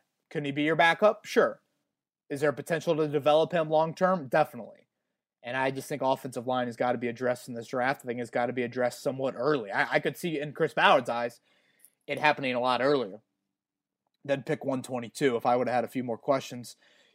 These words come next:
in that Zoom call last week, I would have asked him about the offensive line depth. So, uh, let's go there. Um, so three picks left. Round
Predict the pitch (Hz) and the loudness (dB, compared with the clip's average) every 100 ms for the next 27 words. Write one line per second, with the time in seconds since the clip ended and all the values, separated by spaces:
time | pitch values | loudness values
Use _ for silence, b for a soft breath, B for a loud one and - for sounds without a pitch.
0 | - 147 135 117 143 165 147 123 127 120 | -8 -4 -4 -2 -4 0 4 4 4 0
1 | - 120 127 120 127 123 120 165 - 113 | -4 -8 -2 -2 -2 -4 2 2 0 -8
2 | 110 107 110 110 - 107 104 107 107 107 | -8 -8 -10 -10 -12 -14 -12 -12 -12 -12
3 | 104 - - 113 110 _ _ _ _ _ | -12 -14 -8 -8 -8 _ _ _ _ _
4 | - 113 110 190 180 - 254 175 165 156 | -18 -16 -10 -4 -2 6 8 8 8 8
5 | 165 151 151 151 147 147 185 170 - - | 6 6 8 8 8 4 2 0 -2 -4
6 | 240 254 233 233 - 170 151 151 160 175 | 0 4 4 4 4 4 4 2 0 0
7 | 202 190 | 2 0